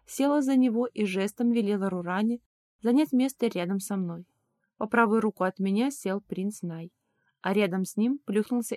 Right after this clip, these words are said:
император Ирарт. «Она реально кого-то убила без последствий?» услышала, когда подтянула к себе кубок с вином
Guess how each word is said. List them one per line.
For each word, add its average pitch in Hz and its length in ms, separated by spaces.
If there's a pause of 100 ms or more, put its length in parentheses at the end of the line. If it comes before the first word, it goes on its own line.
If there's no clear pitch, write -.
император 175 600
Ирарт. 175 520 (840)
«Она 226 200
реально 240 400
кого-то 254 400
убила 190 320
без 202 180
последствий?» 190 720 (420)
услышала, 214 420
когда 202 360
подтянула 196 560
к - 40
себе 202 340
кубок 196 360
с - 80
вином 190 340